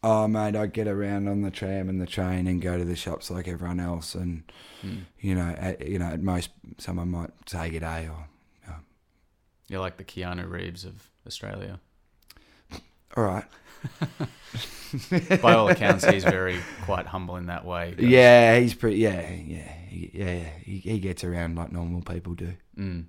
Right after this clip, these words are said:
Speaker 1: Yeah.
Speaker 2: Who was it? There was some, uh, this, I'm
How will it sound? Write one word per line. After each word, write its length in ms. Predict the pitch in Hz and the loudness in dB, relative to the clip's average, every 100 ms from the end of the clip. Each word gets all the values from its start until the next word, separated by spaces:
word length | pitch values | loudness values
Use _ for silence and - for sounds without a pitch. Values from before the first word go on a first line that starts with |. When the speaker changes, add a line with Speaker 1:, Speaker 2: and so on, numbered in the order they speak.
| - | -14
Speaker 1:
Yeah. 140 | - 87 - _ _ _ _ _ _ _ _ _ _ _ _ | -12 -12 -14 _ _ _ _ _ _ _ _ _ _ _ _
Speaker 2:
Who 140 | 131 139 | -12 -10
was 220 | 101 98 | -8 -10
it? 100 | 87 | -8
There 120 | 95 | -8
was 140 | 92 | -6
some, 280 | - 104 101 - | -8 -8 -8 -10
uh, 280 | 90 85 82 - _ _ _ _ - | -14 -14 -18 -20 _ _ _ _ -16
this, 140 | 82 | -14
I'm 180 | - - | -14 -18